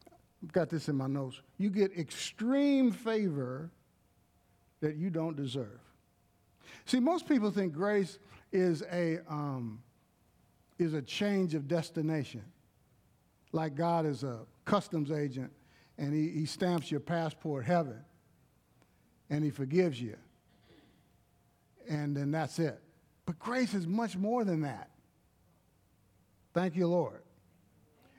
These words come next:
Grace empowers you to say no to sin. It teaches you some stuff. It trains you in some things. Look at this. "For the grace of God has appeared."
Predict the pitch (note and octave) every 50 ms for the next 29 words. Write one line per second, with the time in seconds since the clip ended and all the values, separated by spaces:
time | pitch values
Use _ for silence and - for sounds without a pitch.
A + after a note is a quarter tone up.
0 | _ _ _ D3 C#3 B2+ B2+ D#3+ G#3 B3+ C#4 C#4+ C4 G#3+ G3+ A3 G#3+ - - -
1 | - - _ _ _ _ _ _ _ _ _ _ A3+ G#3 G3+ F#3 E3+ C#3 - -
2 | A#3 A#3+ C4 C4+ C#4+ C4+ A#3 G#3+ G#3 G3 F3+ D3+ F3+ G3+ G3 G3 E3+ - F3+ F3
3 | D#3 - - B3 C4 A#3 G#3+ A3 B3 C4 B3 A3 G#3 - - - C4 C#4 C4+ A3+
4 | D#3+ A2+ A2 - - - - _ _ _ _ _ _ _ _ _ _ _ _ -
5 | - _ _ - A#3 A#3+ A3 A#3+ - - D#4 D#4 D4 - - C4+ A#3 F#3 D#3+ F#3
6 | E3 C3 G#2+ F#2+ - - - _ _ _ _ _ _ _ _ _ _ _ _ -
7 | - G3 E3+ - - - G3+ E3 A#2+ - F#3 F#3 - - - - B3+ C#4 C#4+ D4
8 | D4 C#4+ C4+ A3 G3 A3+ A3+ G#3+ G3+ F#3 E3 - D#3+ C3 A#2 - D3 B2+ A#2+ -
9 | - - - - _ - - - - - - _ G#3+ B3+ - A#3+ F3 - F#3+ D3
10 | A2 - - - - _ _ _ _ _ _ _ _ - G3 G#3+ A3 G#3+ G3 F#3+
11 | F3 D#3 D3 F3+ A#3+ C#4 D4 B3+ - - A#3 G#3 F3+ G3 A#3+ B3 A#3+ G#3+ G#3 G#3+
12 | G3 F#3 G3 E3 - - C4 C#4 B3 F#3+ D3+ B2+ -